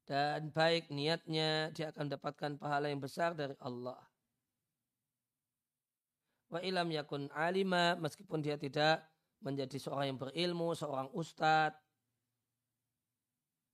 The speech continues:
Wala takharaja, dan tidaklah lulus,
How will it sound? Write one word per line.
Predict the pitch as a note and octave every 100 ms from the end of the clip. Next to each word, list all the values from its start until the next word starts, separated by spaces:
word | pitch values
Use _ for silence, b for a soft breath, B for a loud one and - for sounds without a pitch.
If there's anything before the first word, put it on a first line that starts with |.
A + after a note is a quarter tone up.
| _ _ _ _ _ _
Wala | F#3+ F3
takharaja, | E3 D3 - D3 D#3 D#3
dan | D3 D3
tidaklah | D3 C#3+ C#3+ C#3
lulus, | D3+ F#3+ F3 F3 E3+ E3 - -